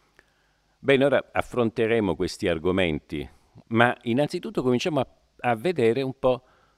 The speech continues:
qualche numero, numeri che sono normalmente sconosciuti alla maggior parte della,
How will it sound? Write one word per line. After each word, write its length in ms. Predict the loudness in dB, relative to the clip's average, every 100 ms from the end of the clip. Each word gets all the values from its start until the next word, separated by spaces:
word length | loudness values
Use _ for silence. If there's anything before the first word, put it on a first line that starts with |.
| _
qualche 400 | -4 -4 -4 -2
numero, 680 | 0 0 -2 -2 -2 -2 -6 -16 _ _ _
numeri 400 | -10 -6 -6 -6
che 100 | -8
sono 320 | -4 -4 -4 -10 -20 -6
normalmente 800 | 2 4 4 2 2 2 -2 -2
sconosciuti 760 | -4 -2 0 0 -2 -4 -6 -6
alla 160 | -4
maggior 300 | -4 -4 -6
parte 420 | -2 -2 -2 -6
della, 340 | -4 -2 -4